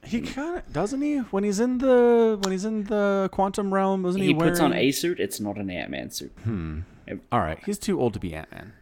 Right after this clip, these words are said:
Speaker 1: But he
Speaker 2: Yeah.
Speaker 1: was at one point.
Speaker 2: He was at
Speaker 1: And
Speaker 2: one
Speaker 1: he is
Speaker 2: point.
Speaker 1: really involved.
Speaker 2: He is super involved, yes.
Speaker 1: Yeah, so this is about him. This could be about him.
Speaker 2: Hmm, okay.
Speaker 1: Yep, so that's the whole thing.
Speaker 2: Mm-hmm.
Speaker 1: Uh, Paul Rudd is, he is under house arrest.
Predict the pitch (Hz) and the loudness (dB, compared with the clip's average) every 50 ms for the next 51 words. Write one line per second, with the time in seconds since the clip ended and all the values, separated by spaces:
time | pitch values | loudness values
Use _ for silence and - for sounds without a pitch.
0 | _ - 135 143 180 - - - 302 381 302 226 139 139 151 196 220 175 - 135 | _ -8 -4 -2 -2 2 6 8 8 8 8 6 2 2 0 -2 -2 -2 -2 -2
1 | 123 131 147 - - 123 - _ _ - - 131 127 135 156 160 170 147 135 127 | -2 -4 -4 -8 -14 -20 -20 _ _ -4 2 6 6 6 6 6 6 4 6 6
2 | - 330 226 190 175 190 262 294 302 269 208 175 147 127 123 123 165 143 107 101 | 6 6 4 2 0 2 4 4 4 4 4 4 4 4 6 6 6 6 6 6
3 | 101 104 - - - _ _ - 139 147 165 165 165 160 - - - 226 233 - | 4 0 -2 -10 -20 _ _ 6 8 8 8 8 6 4 0 -2 -2 -2 -2 2
4 | 156 143 127 113 107 110 73 65 - - - - 60 - - - - - 254 294 | 2 2 4 2 0 -4 -6 -6 -8 -10 -10 -10 -10 -10 -12 -14 -10 -6 -4 -2
5 | 147 92 - 101 - - - - 220 294 - 156 120 110 101 98 95 78 90 85 | -2 -2 -2 -6 -8 -12 -10 -8 -8 -6 -6 -4 -4 -2 0 0 0 0 -2 -2
6 | 92 117 131 - - - - - - 127 98 98 90 85 80 82 92 90 98 120 | -2 -4 -4 -6 -10 -10 -8 -6 -4 -4 -2 -2 -2 -2 -2 -2 -2 -4 -6 -6
7 | - - 135 - - - - 151 165 160 165 165 - _ - - - - - - | -4 -4 -4 -4 -4 -4 -2 0 0 0 -2 -4 -10 _ -16 -4 2 2 2 2
8 | - - _ - - 151 135 135 - - 123 123 117 - 107 98 101 110 - - | 0 -12 _ -4 2 2 2 2 2 2 2 2 2 2 2 0 -2 -2 -6 -12
9 | - _ _ _ _ _ - 135 123 151 180 180 _ _ _ _ _ _ _ - | -20 _ _ _ _ _ -4 -4 -2 -2 -4 -6 _ _ _ _ _ _ _ 0
10 | 107 107 101 98 92 87 85 87 85 - - - 170 170 165 156 143 160 160 156 | 2 4 4 4 2 2 0 0 -2 0 6 8 10 10 10 10 8 8 8 8
11 | 147 147 - 165 151 147 156 160 135 220 247 262 208 208 208 190 170 135 165 165 | 8 8 6 4 2 2 -2 -2 0 2 4 4 4 6 6 6 6 6 6 6
12 | 165 - 160 131 107 87 82 82 - - - | 6 6 6 4 4 4 2 -2 -6 -8 -8